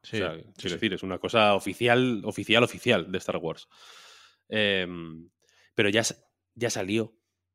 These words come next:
Speaker 2: este, hace un par de años.
Speaker 1: Claro, yo es que creo que a PlayStation V R dos hay que pedirle más que a Oculus Quest o Me-, o Meta Quest dos, ¿no?
Speaker 2: Sí,
Speaker 1: Y
Speaker 2: porque, mm, claro, este, este ya es-, ya está, la versión de PlayStation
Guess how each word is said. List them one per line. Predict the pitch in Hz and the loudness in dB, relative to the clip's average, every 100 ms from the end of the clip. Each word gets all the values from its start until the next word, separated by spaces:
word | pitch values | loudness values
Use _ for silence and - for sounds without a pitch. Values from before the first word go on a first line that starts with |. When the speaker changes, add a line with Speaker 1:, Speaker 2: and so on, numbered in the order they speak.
| _ - | _ -12
Speaker 2:
este, | - - - - - | -12 -12 -18 -20 -14
hace | 101 101 | -12 -8
un | 98 | -2
par | 101 90 | 0 2
de | |
años. | 98 95 98 - | 0 0 -6 -6
Speaker 1:
Claro, | 123 101 85 | -2 -2 -2
yo | 95 | -4
es | 104 | -4
que | 117 | -4
creo | 117 117 | -2 2
que | 110 104 101 | 4 4 4
a | 98 92 | 2 0
PlayStation | 110 107 - - 113 | 0 0 -2 -4 0
V | 110 | 2
R | 104 107 | 4 4
dos | 110 107 107 | 4 4 2
hay | 98 | -2
que | 98 | -4
pedirle | 104 101 95 95 | -2 -2 -2 0
más | 95 95 - | 0 0 -2
que | 101 92 | -2 0
a | 87 85 85 _ _ _ _ _ _ _ _ | 0 -2 -8 _ _ _ _ _ _ _ _
Oculus | - - 120 104 92 | -8 -4 0 0 -2
Quest | - 110 95 - - | 0 0 0 -6 -8
o | 110 | -6
Me-, | 98 95 | -4 -6
o | 101 90 | -6 -4
Meta | 101 - | -4 -4
Quest | - 95 - - - - | -4 -4 -4 -10 -16 -4
dos, | 107 87 - - - | -2 -2 -6 -10 -6
¿no? | 123 - _ _ _ - _ | -6 -6 _ _ _ -20 _
Speaker 2:
Sí, | - 147 | 2 4
Speaker 1:
Y | |
Speaker 2:
porque, | 127 120 107 101 98 95 - _ _ - - | 4 4 4 4 2 0 -4 _ _ -12 -10
mm, | 113 107 95 82 | -10 -12 -12 -10
claro, | 113 135 113 87 - | 0 2 4 0 -8
este, | 107 - 127 110 | -6 2 2 2
este | - 131 | 2 4
ya | 123 | 4
es-, | - - 90 - _ _ _ | 0 -16 -18 -20 _ _ _
ya | 113 | -4
está, | 110 - 131 | -4 2 4
la | 120 | 6
versión | 101 120 | 4 0
de | 120 | -2
PlayStation | 127 123 131 110 117 113 113 113 110 110 | 0 0 0 0 0 0 -2 -2 -2 -4